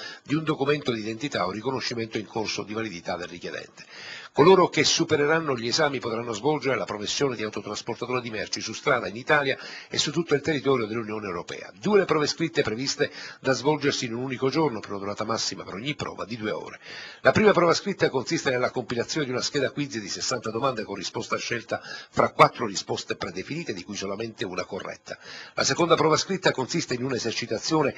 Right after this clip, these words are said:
su un caso pratico che prevede la soluzione di un problema a risposta aperta, articolato in quattro domande e contenente elementi relativi all'ambito nazionale e internazionale.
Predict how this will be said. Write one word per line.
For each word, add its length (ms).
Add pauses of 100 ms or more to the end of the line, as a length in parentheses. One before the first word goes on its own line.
(200)
su 180
un 400
caso 280
pratico 480
che 100
prevede 400 (220)
la 80
soluzione 500
di 80
un 120
problema 360
a 60
risposta 400
aperta, 340
articolato 540
in 100
quattro 300
domande 420 (260)
e 140
contenente 300
elementi 640
relativi 380
all'ambito 460
nazionale 480
e 20
internazionale. 720